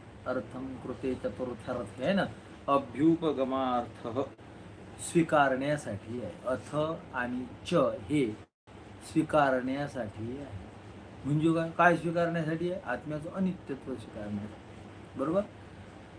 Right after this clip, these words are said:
स्वीकारण्यासाठी आहे. काय स्वीकारण्यासाठी आहे त्याचं स्पष्टीकरण करा ना. ऐका. एनम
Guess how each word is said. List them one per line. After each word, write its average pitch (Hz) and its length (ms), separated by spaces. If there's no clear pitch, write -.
स्वीकारण्यासाठी 131 880
आहे. 90 340
काय 202 200
स्वीकारण्यासाठी 180 800
आहे 175 80
त्याचं 175 200
स्पष्टीकरण 165 600
करा 151 260
ना. 151 140
ऐका. 143 320
एनम 131 640